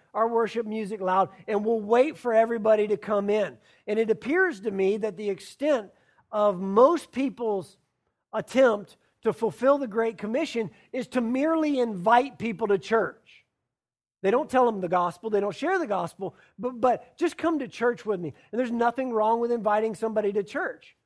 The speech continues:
But Jesus told us to go into all the world and preach the gospel to all creation. And that's what Paul's doing. Because the reality is, there's a whole lot of people out there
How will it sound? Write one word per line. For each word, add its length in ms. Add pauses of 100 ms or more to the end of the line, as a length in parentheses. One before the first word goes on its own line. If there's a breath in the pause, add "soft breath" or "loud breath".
(280)
But 420 (580)
Jesus 520
told 240
us 180
to 120
go 240
into 180
all 420
the 80
world 300
and 120
preach 280
the 80
gospel 500 (180 soft breath)
to 180 (120)
all 400
creation. 880 (600)
And 100
that's 160
what 160
Paul's 320
doing. 320 (380)
Because 320
the 100
reality 960
is, 300 (220 soft breath)
there's 180
a 100
whole 320
lot 180
of 80
people 280
out 200
there 220